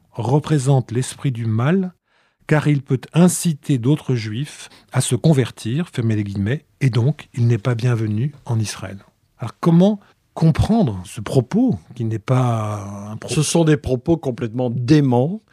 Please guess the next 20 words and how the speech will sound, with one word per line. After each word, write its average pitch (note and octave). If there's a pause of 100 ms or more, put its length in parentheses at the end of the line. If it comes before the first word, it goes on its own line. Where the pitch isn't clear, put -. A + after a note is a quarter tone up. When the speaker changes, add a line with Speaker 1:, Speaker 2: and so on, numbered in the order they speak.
(140)
Speaker 2:
mais C3+ (160)
qu'il D3
faut, D#3+
euh, G#2
rattacher C3+
à A#2
un A2+
climat C#3
de A#2
violence B2+
verbale C3+
qui -
est C3
assez D#3
souvent C#3+
fréquent D3+
en A2+
Israël, A2
quoi, -
hein. D3